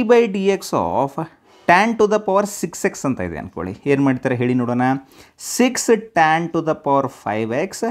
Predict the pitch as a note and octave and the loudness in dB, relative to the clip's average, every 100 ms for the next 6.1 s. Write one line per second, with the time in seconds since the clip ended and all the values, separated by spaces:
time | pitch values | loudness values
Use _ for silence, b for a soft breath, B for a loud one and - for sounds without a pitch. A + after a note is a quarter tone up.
0 | G#3+ _ _ D3 E3 D#3+ G2+ A#2 E3 B | -8 _ _ 0 2 2 2 0 -2 B
1 | B B A#2+ D3+ E3+ D#3+ D#3 D3 C3 A#2+ | B B 0 2 2 2 2 0 0 -2
2 | A#2 A2+ - - C3+ C3+ - G2 G2 G2+ | 0 -2 -4 -2 -2 -2 -4 -4 -2 -4
3 | - F#2 F#2+ F2 E2+ E2 E2 - G2 D#2+ | -6 -6 -4 -4 -6 -8 -6 -2 -2 -4
4 | - b b b _ C#3 D#3 G3+ G3 B | -12 b b b _ -2 2 2 0 B
5 | _ D3+ C#3 D3+ D#3+ D3+ C#3+ C#3+ C#3 B2+ | _ -4 -2 0 0 2 0 0 -2 -2